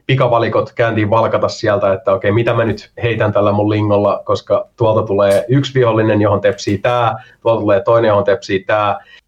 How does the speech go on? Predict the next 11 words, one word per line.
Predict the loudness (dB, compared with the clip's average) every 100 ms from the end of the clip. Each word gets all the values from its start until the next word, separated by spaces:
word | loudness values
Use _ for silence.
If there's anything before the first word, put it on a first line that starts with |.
| _ _ -4
Niiskoissa | 2 2 4 2 2 2
huomaa, | 2 2
että | 0
se |
on | -2
pikkasen, | 0 -2 -2 -2 -4 -4
kontrollit | -2 0 0
on | 0
pikkusen | -2 -2 0 2
liian | 2 0
ilmavat | 0 2 2 2 2 0 -8